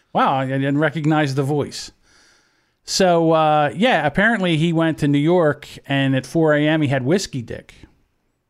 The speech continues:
And, uh, he broke the rules and manhandled his own manhandle. And a, a stripper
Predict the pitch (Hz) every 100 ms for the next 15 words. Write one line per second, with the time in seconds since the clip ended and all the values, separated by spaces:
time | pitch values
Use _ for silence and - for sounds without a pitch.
0 | - - 143 127 127 123 123 120 117 139
1 | 120 143 139 151 131 147 143 160 131 120
2 | 113 123 135 147 131 127 123 123 113 127
3 | 120 139 165 123 101 98 104 - _ _
4 | _ _ _ _ - 135 131 120 135 -
5 | - 233 196 107